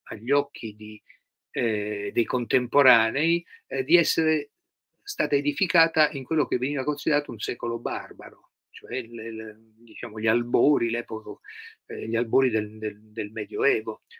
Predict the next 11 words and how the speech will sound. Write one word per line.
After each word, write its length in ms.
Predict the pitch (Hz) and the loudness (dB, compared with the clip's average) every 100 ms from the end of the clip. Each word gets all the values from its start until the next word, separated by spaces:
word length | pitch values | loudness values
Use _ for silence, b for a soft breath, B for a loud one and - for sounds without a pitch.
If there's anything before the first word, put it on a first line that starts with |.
| B - | B -16
E 120 | 135 | -2
quindi, 460 | 226 226 180 147 _ _ _ - | 2 4 4 2 _ _ _ -12
eh, 140 | 131 120 | -10 -4
per 160 | 165 | -4
costruire 400 | - - - 180 | -2 -4 2 4
la 60 | 139 | 4
nuova 140 | 143 | 0
basilica 460 | 143 160 202 180 120 | 0 0 -2 -4 -2
Bramante 540 | 117 117 151 170 123 | -2 0 2 0 0
fece 260 | 117 113 123 | -2 0 -2
distruggere 960 | 120 123 - 147 151 143 127 123 117 | -2 -6 -2 0 0 0 0 0 -2